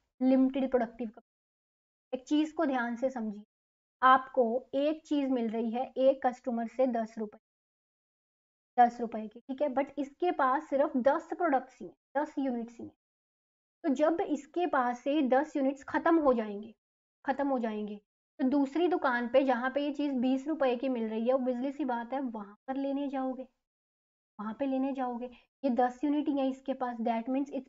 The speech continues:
productive capacity is limited। समझे बात? तो जैसे ही ए के कम प्राइस पर चीज बिकनी बंद, खत्म हो जाएगी, उसके पास क्वांटिटी खत्म हो जाएगी,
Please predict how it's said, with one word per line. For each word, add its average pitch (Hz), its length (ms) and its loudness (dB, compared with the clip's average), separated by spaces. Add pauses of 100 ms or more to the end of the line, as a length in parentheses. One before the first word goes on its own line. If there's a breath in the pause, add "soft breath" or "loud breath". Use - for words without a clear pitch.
productive 254 400 0
capacity 269 500 -4
is 247 60 -2
limited। 240 380 -2 (840)
समझे 240 220 0
बात? 285 220 0 (260 loud breath)
तो 330 80 0
जैसे 247 460 4
ही 294 180 2 (160)
ए 269 300 2
के 320 100 -2 (340)
कम 311 240 6
प्राइस 240 440 2
पर 269 260 6
चीज 277 280 0
बिकनी 269 360 0
बंद, 269 380 4
खत्म 330 280 2
हो 294 80 4
जाएगी, 233 260 2
उसके 262 180 -2
पास 269 240 -2
क्वांटिटी 247 400 2
खत्म 294 260 0
हो 302 80 0
जाएगी, 226 420 -2